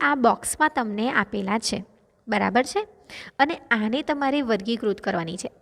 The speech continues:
એનો મતલબ કે અહીંયા સૌથી પહેલાં તમારે એ શોધવાનું કે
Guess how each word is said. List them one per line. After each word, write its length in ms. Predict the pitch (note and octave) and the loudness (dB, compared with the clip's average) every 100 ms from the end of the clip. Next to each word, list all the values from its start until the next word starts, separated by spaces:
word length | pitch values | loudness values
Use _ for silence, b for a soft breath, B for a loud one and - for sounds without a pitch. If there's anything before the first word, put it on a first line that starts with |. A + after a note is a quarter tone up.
| - | -2
એનો 300 | A3+ A3 D#4+ | 0 2 2
મતલબ 400 | F4 E4 C4+ C4 - | 2 4 4 2 0
કે 80 | E4+ | -2
અહીંયા 480 | - B3 A3 C4+ | -2 -4 -2 -2
સૌથી 440 | E4 C#4+ A3+ - D#4+ | 0 0 -2 -2 -2
પહેલાં 300 | - G3 D4+ | 0 0 0
તમારે 280 | D4+ D4+ D#4 - | 0 0 0 -2
એ 160 | C#4 | -2
શોધવાનું 640 | D#4 D#4+ - B3+ A3+ C#4 - B B B - | 2 0 2 0 0 -4 -10 B B B -4
કે 180 | D#4+ | -4